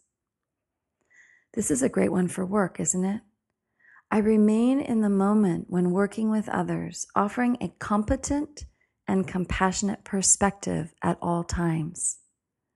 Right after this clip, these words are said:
What a great thing to tell yourself that you're competent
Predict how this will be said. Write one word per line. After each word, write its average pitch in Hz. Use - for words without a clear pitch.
What 220
a 254
great 220
thing 175
to 170
tell 180
yourself 165
that -
you're 180
competent 160